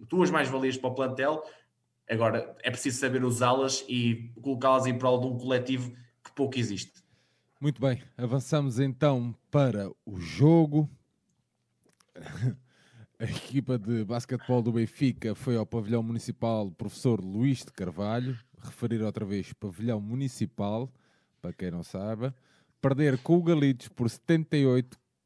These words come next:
Speaker 2: setenta e quatro na décima segunda jornada da Liga Placar.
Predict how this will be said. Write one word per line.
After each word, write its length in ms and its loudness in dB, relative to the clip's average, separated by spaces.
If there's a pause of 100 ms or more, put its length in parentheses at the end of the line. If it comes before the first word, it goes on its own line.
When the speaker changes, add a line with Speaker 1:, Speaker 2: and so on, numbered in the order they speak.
(140)
Speaker 2:
setenta 480 -2
e 60 -4
quatro 460 -2
na 160 -6
décima 480 -2
segunda 600 -4
jornada 640 -4
da 180 -4
Liga 440 -4
Placar. 760 -4